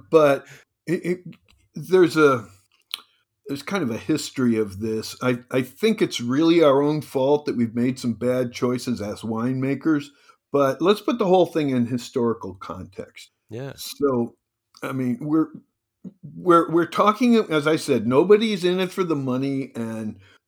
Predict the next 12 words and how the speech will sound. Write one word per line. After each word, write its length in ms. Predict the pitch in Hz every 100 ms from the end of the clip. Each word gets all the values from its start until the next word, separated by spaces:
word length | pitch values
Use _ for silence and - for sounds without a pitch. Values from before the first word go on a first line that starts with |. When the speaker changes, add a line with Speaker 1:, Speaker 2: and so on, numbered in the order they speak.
| _
Speaker 1:
uh, 340 | 117 110 104 101 95 _ _ _
y-, 180 | 226 -
you 260 | - 190 202
know, 140 | 170
everybody 680 | 160 226 254 330 254 151 143
wants 720 | 135 120 143 127 120 120 - -
what 340 | - 113 135 -
the 100 | 135
natural 500 | 123 120 113 113 101
wine 280 | 101 101 95
movement 340 | 95 95 - -
wants. 580 | 98 - - - -